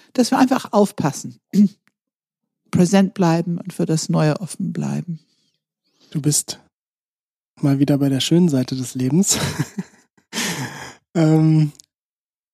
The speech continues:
Speaker 1: Ich hab gedacht, wir haben vielleicht lang genug jetzt über Schmerz gesprochen.
Speaker 2: Ja, Pam, die ganze Folge geht darüber.
Speaker 1: Mhm.
Speaker 2: <laughs> Ähm, ich wollte noch einmal ergänzen,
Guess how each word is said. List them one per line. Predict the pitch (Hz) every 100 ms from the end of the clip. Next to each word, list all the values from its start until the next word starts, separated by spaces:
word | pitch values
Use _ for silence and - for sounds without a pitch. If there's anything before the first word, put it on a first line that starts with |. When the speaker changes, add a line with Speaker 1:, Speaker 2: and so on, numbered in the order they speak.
| _ _ _
Speaker 1:
Ich | -
hab | 190 180
gedacht, | 175 175 -
wir | 170
haben | 170
vielleicht | 165 165
lang | 165 165
genug | 160 208 -
jetzt | - -
über | 175
Schmerz | - - 185 - -
gesprochen. | 180 - 156
Speaker 2:
Ja, | 151 127 123 -
Pam, | 139 123
die | 127 123
ganze | 139 143 -
Folge | - 202 277
geht | 151 135
darüber. | 139 135 143 151
Speaker 1:
Mhm. | 262 247 262 254 262 262 254 277 285
Speaker 2:
<laughs> | 226 185 147 123 - -
Ähm, | 180 165 160 160 156 160 - _ _ - - _ - _ _ _ _ _ _ _ _ _ _
ich | -
wollte | 170 170
noch | 165 135
einmal | 156 170 151
ergänzen, | 147 156 156 - 156